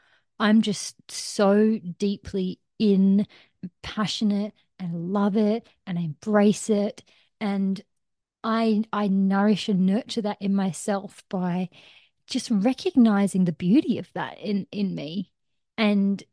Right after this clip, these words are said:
and catching whenever, like, past little patterns try and come in to say otherwise. And just, I'm safe to love the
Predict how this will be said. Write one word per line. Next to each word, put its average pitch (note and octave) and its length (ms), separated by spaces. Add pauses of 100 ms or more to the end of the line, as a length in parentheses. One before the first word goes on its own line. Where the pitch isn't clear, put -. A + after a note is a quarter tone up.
and A3 260
catching C4+ 540
whenever, A3+ 680
like, G3+ 320
past A3+ 560
little A3 160
patterns - 520
try A3 300
and G3+ 120
come G#3+ 260
in A#3 280
to A#3 120
say - 340
otherwise. A3 840 (580)
And A3+ 260
just, A3+ 360
I'm A3 180
safe - 1000 (800)
to C4 140
love F3 400
the - 80